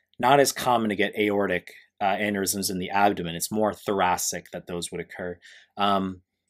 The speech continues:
and in the very, very acute stages of shock, of hypovolemic shock, blood pressure ca-,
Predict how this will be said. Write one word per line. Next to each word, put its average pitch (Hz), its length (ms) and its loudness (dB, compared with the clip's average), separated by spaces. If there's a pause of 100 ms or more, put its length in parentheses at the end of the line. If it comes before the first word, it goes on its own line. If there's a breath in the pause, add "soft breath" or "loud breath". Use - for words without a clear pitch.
(260)
and 117 480 2 (440)
in 127 180 0
the 117 100 2
very, 139 500 8
very 123 360 4
acute 117 400 0
stages 120 760 2
of 95 380 -4 (240)
shock, - 540 0
of 107 140 -12
hypovolemic 104 760 -4
shock, 107 460 -2 (420 soft breath)
blood 214 180 2
pressure 180 340 0
ca-, - 280 -14